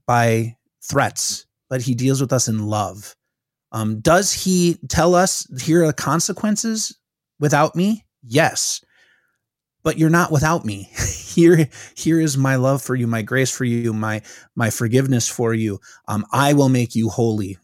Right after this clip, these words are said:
Book of Leviticus, right? Um, I will continue to call you back, the entirety of the Old Testament. <laughs> Um,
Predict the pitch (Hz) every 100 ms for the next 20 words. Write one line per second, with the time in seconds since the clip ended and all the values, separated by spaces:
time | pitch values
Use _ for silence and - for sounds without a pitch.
0 | - 131 117 117 110 107 101 90 82 -
1 | - 107 120 - - - - 104 107 117
2 | 131 139 131 135 123 135 127 120 - 120
3 | 117 113 104 120 98 - - 107 104 -
4 | 127 117 117 107 110 107 101 - 107 -
5 | - 123 - - - - - 123 120 107